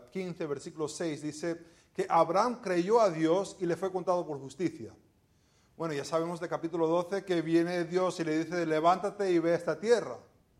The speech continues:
Ah, no es que en capítulo quince por fin tuvo fe. No, en capítulo quince lo que dice, lo que Abraham hizo en el pasado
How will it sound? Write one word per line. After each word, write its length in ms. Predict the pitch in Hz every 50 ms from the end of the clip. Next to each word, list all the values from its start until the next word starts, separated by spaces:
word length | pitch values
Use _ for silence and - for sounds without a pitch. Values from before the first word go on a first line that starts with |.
| _ _ _ _ _ _ _ _ _ _ _ _ _ _ _ _ _ _ _ _ _ _ _ _ _ _
Ah, 440 | - 127 123 120 120 120 127 - - -
no 180 | 139 156 196
es 100 | 233 220
que 320 | 226 - 214 214 226 208 196
en 140 | 185 180 170
capítulo 420 | - 170 156 175 214 214 208 185
quince 280 | - 226 240 233 233 170
por 140 | 175 156
fin 200 | 135 180 180 160
tuvo 220 | - 170 151 143 135
fe. 440 | - - 220 254 269 240 131 110 - - _ _ _ _ _
No, 380 | - 170 208 262 285 269 226 185
en 140 | 170 170 156
capítulo 380 | - 180 160 202 214 220 208
quince 280 | 208 208 226 226 214 214
lo 120 | 202 190
que 60 | 175 175
dice, 400 | 180 190 180 - 202 190 196 -
lo 260 | 175 180 190 180 185
que 480 | - 170 170 170 - - - - _ _ -
Abraham 420 | 135 131 135 143 175 240 285 311 311
hizo 240 | 311 302 - - 277
en 100 | 262 262
el 80 | 254
pasado 640 | - 220 - - 220 202 196 202 233 254 254 - -